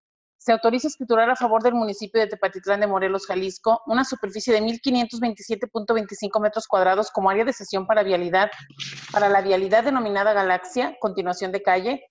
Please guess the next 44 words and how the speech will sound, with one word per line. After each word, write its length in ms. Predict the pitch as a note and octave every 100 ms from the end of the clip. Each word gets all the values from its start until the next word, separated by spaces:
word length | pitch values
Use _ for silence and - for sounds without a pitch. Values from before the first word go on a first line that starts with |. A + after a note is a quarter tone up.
| _ _
ubicada 380 | - A3+ A#3 A#3+
en 80 | C#4
el 100 | C4
predio 240 | A#3 A#3
rústico 380 | A#3+ A#3+ B3 B3+
denominado 460 | A3+ G#3 F#3+ G3 G#3
San 200 | G#3 G3+
Francisco, 720 | G3+ G3 A#3+ - F#3+ E3+ -
al 120 | F#3+
oriente 420 | G3 G3 F#3+ F#3+ F#3+
de 160 | F#3
esta 200 | F3 F#3+
ciudad. 300 | F3+ E3 D3+ - - _ _
Propiedad 340 | - G3+ G3+ G#3
de 60 |
los 140 | A#3+ A#3+
ciudadanos 520 | G#3+ G3 G3 G#3+ G#3+
Raúl, 420 | G3+ F#3 F#3+ D#3 -
Marta 260 | - F3 A3
Margarita, 680 | G#3+ F#3+ F3 F3+ - D3+ D#3+
Rubén 340 | - F#3 G#3+ B3+
y 120 | G3+
Fernando, 560 | F#3+ F3+ G3 G#3 A#3+ C4+ - - -
todos 260 | A3 A#3+
de 80 | A#3
apellidos 580 | G#3+ G3+ F#3+ G#3+ A#3 G#3 G#3+ _
Medina 360 | F#3+ F#3+ G3 G3+
Mendoza, 600 | F#3 F3+ G#3+ G#3+ D4+ - - -
así 200 | - F#3+
como 220 | G#3+ B3 A#3+
Berta 240 | G#3+ G#3
Leticia 380 | G3 F#3 G3+ A3+
García 280 | G#3 G#3 G#3
Medina, 380 | G#3 G#3+ A#3+ A3
albacea 400 | F#3+ F#3 F#3 G3+
de, 80 | G#3+ G3+
a, 320 | G3 F3+ F3 F3+ -
a 80 |
bienes 340 | F#3+ G3+ G#3 A3
de 60 |
María 280 | G#3 F#3 F#3
Berta 280 | F#3+ G3 G#3+
Medina 340 | G3+ F3+ F3
Men-, 240 | F3+ E3